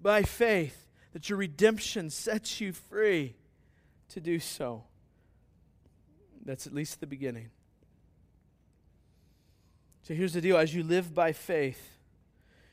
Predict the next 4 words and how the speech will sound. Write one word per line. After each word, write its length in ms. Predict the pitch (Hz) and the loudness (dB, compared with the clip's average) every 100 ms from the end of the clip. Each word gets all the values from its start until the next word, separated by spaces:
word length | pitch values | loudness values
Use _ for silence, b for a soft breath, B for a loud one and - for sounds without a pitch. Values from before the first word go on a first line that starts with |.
| b | b
your 260 | 135 156 170 | -2 2 2
positions 1200 | - 151 143 156 - 143 107 107 - - - - _ _ _ _ _ _ _ | 0 -4 -2 -4 -4 -6 -8 -12 -14 -14 -14 -18 _ _ _ _ _ _ _
are 180 | - 135 | -4 -2
redeemed 680 | 131 127 131 127 113 - | -2 -4 -4 -6 -8 -14